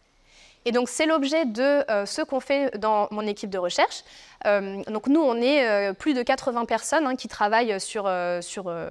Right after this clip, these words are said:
qui travaillent, du coup, euh, à, à l'E R N, aussi bien des chercheurs, des techniciens, des, des ingénieurs. Euh, et donc, nous, l'objectif de notre, de notre, de notre équipe, c'est vraiment d'étudier le lien entre la nutrition, entendue comme alimentation, activité physique, et la santé,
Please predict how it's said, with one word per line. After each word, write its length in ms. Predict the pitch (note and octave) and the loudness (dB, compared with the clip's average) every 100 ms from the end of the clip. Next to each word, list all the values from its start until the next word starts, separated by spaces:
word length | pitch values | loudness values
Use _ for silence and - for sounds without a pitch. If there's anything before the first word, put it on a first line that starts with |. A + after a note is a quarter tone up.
| - | -10
qui 120 | - | -12
travaillent, 320 | G#3 G3+ G#3+ G3+ | -4 0 2 0
du 80 | |
coup, 220 | F#3 A#3 G3 | -6 -4 -2
euh, 120 | F3 | 0
à, 180 | - - | 0 -2
à 60 | - | 0
l'E 120 | G3 | 0
R 80 | G3+ | 2
N, 180 | C#4 A#3+ | 2 0
aussi 180 | - | -4
bien 140 | G#3+ A3+ | -2 -2
des 100 | G3 | -2
chercheurs, 500 | - F#3+ B3 A#3+ A3 - - - | -6 -4 0 0 0 -10 -20 -4
des 100 | A3 | -2
techniciens, 480 | A3 A#3 A3 B3+ A#3+ | 0 -2 -2 0 0
des, 200 | G3 F#3 | 0 0
des 200 | G3+ G#3+ | 0 0
ingénieurs. 560 | G3+ G#3 G#3+ D#4+ A3 - - - - - | 0 0 2 2 0 -4 -12 -18 -6 -2
Euh, 280 | G3+ F#3+ F#3 | -2 -2 -2
et 80 | G#3+ | -2
donc, 220 | A#3+ A#3 | -2 0
nous, 160 | C4 D#4 | 2 4
l'objectif 380 | A#3 A#3+ - A#3 | 2 0 -2 0
de 80 | |
notre, 380 | A3 G#3+ - G3 | 0 0 0 -2
de 100 | F#3+ | 0
notre, 560 | G3+ F#3+ - F3+ D#3+ B2+ | -2 -4 -4 -4 -4 -6
de 80 | F#3+ | -4
notre 180 | F#3+ G3+ | -4 -4
équipe, 260 | G3+ E4+ | -2 -2
c'est 140 | - A3+ | 0 0
vraiment 260 | A#3 C4+ | 2 2
d'étudier 520 | C4+ A#3+ C4 A#3 C4 | 0 0 -4 -2 2
le 120 | B3+ A#3+ | 2 2
lien 280 | A#3+ B3 A#3+ | 0 0 0
entre 460 | G#3 - B3+ A#3 A#3 - _ _ | -4 0 2 2 0 -16 _ _
la 180 | A#3 D#4 | 2 2
nutrition, 560 | D4+ - A#3+ - B3 - _ _ _ _ | 0 -4 -6 0 -2 -2 _ _ _ _
entendue 440 | A#3 A#3 B3+ C4 C#4 | -4 0 0 2 2
comme 260 | A#3 G#3 - | 2 0 2
alimentation, 680 | C4 C4+ C4 B3+ A#3+ - B3 | 2 2 0 0 -2 -2 -2
activité 440 | G#3+ - G#3 G#3 G#3 | -4 -4 -8 -6 -6
physique, 420 | G3+ G3 - _ _ _ _ _ _ - _ | -6 -6 -10 _ _ _ _ _ _ -20 _
et 100 | - | 4
la 100 | A#3+ | 4
santé, 400 | B3+ B3 A3+ G3 | 2 -2 -4 -6